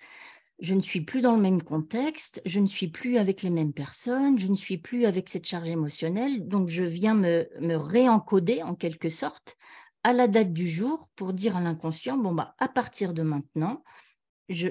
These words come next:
je change la mémoire à l'intérieur de moi et je repars sur une nouvelle base émotionnelle. » C'est clair là ce que je suis en train de vous raconter ? Ouais ? Bon. Donc, ça, c'est,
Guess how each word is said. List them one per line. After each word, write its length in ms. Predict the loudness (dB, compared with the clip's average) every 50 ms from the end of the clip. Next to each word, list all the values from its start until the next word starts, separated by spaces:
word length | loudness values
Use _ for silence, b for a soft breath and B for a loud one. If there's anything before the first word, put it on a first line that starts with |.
| -4 -6
je 180 | -4 -2 -2
change 680 | -2 -2 -2 2 4 4 6 6 4 4 0 -2 -6 -10 -12 _
la 160 | -4 0 2 2
mémoire 400 | 2 4 4 2 2 2 0 0
à 60 | 0
l'intérieur 520 | 0 -2 -2 -4 -6 -4 -4 -4 -4 -4
de 100 | -4 -2
moi 240 | 0 0 0 -2 0 -2
et 100 | -2 0
je 140 | 2 0 0
repars 560 | 2 2 0 0 0 -2 -2 -2 -2 -4 -10
sur 300 | -12 -8 -8 -6 -4 -2
une 340 | 0 2 4 6 6 8 8
nouvelle 400 | 8 6 6 4 4 2 2 0
base 280 | 0 0 0 0 0
émotionnelle. » 680 | -2 -2 -2 -4 -6 -6 -4 -4 -4 -6 -8 -14 -18 _ _ _ _ _ _ _ _ _ _ _ _ _ _ _ _ _ _ _ _ -12
C'est 200 | -4 -4 -4 -4
clair 280 | -2 -4 -4 -2 0
là 120 | 0 0 -2
ce 100 | -4 -6
que 100 | -8 -8
je 80 | -6
suis 100 | -4 -2
en 80 | -2 -2
train 160 | -2 0 0
de 60 | 0
vous 100 | 2 2
raconter ? 520 | 0 0 -2 -2 0 -2 -2 -2 -6 -12 _ _ _ _ _ _ _ _ _ _ _ _ _ _ _ _ _ _ -6
Ouais ? 180 | -6 -6 -6 -8 _ _ _ _ _ _ _ _ _ _ _ _ _ -10
Bon. 200 | -8 -8 -8 -10 _ _ _ _ _ _ _ _ _ _ _ _ _ _ _ _ _ _ _ _ _ _ -8
Donc, 420 | -2 0 2 2 2 0 -4 -10 -14 -10
ça, 220 | -4 -2 -2 -2
c'est, 360 | -2 -2 0 0 0 0 0